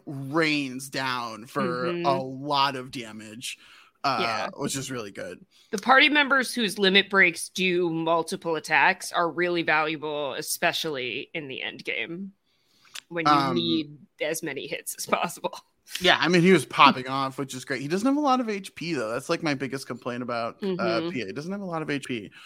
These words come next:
Speaker 1: Um, and then
Speaker 2: Yeah,
Speaker 1: Bear was just
Speaker 2: yeah.
Speaker 1: a, a big tank,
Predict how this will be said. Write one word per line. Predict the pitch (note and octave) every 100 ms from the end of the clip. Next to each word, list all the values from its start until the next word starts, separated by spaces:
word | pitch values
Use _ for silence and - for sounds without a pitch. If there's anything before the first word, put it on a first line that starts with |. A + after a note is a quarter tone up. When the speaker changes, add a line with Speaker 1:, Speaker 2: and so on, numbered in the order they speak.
| - - _ -
Speaker 1:
Um, | C3 A#2+ A2 A2 B2+ _ _ _ - - -
and | F3+
then | F3+
Speaker 2:
Yeah, | F3+
Speaker 1:
Bear | F3 G3+
was | G3
just | G#3 A3
Speaker 2:
yeah. | G3+ F#3+ F#3+ F#3+ -
Speaker 1:
a, |
a | D3+
big | F3 F#3 E3+
tank, | A3 D4 C#3+